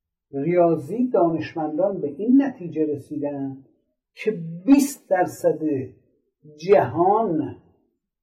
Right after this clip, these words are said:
قابل رصد ذاتن، یعنی از انرژی و از مادهٔ قابل رصد درست شده. هشتاد درصد جهان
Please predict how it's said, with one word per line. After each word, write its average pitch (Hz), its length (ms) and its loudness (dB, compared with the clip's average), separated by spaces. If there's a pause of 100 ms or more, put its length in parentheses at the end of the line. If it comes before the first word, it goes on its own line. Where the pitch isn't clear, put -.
(680)
قابل 170 600 6
رصد 175 560 4
ذاتن، 113 640 -10 (1900)
یعنی 180 500 4
از 170 280 0 (100)
انرژی 170 720 4
و 233 140 0
از 156 280 -2
مادهٔ 160 640 2 (100)
قابل 156 560 2
رصد 202 480 -2
درست 120 400 -10
شده. - 360 -18 (760)
هشتاد 226 760 4 (180)
درصد 170 560 0
جهان 214 920 -2